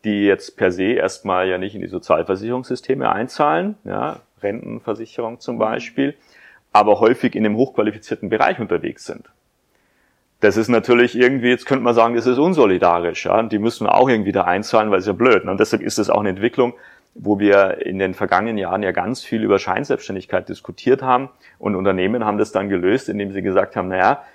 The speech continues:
Speaker 1: wir stellen die Freelancer nicht mehr selber an, sondern wir nutzen einen sogenannten Umbrella, ja, unter den hängen wir diese Freelancer und dann ge-, vergeben wir die Aufträge an diesen Umbrella, also ein anderes Unternehmen, das dann diese Freelancer irgendwo dann wieder einstellt, ne?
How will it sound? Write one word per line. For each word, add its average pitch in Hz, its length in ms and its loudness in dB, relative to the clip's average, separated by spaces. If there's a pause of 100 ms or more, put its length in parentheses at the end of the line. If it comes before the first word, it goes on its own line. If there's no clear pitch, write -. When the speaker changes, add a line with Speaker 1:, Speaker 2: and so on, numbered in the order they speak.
(140)
Speaker 1:
wir 101 100 2
stellen 104 280 2
die 104 100 -2
Freelancer 120 460 2
nicht 95 180 -4
mehr 92 100 0
selber 90 400 4
an, 143 260 -2 (280)
sondern 104 520 -2 (160)
wir 104 120 0
nutzen 110 380 -2
einen 95 480 -4
sogenannten 98 500 -2
Umbrella, 107 680 2
ja, 110 240 2
unter 107 340 0
den 101 180 2
hängen 139 320 0
wir 131 80 4
diese 117 240 -4
Freelancer 123 680 0
und 101 220 -8
dann 104 260 -2 (580)
ge-, 113 100 0
vergeben 101 320 2
wir 98 100 2
die 90 120 -6
Aufträge 98 500 -2
an 92 120 -8
diesen 90 220 -6
Umbrella, 98 440 2
also 82 160 -12
ein 85 140 -10
anderes 95 260 -4
Unternehmen, 95 380 -2
das - 160 -2
dann 87 80 -6
diese 87 180 -10
Freelancer 101 420 0
irgendwo 92 280 0
dann 85 120 -2
wieder 85 180 -4
einstellt, - 460 -10
ne? - 180 -6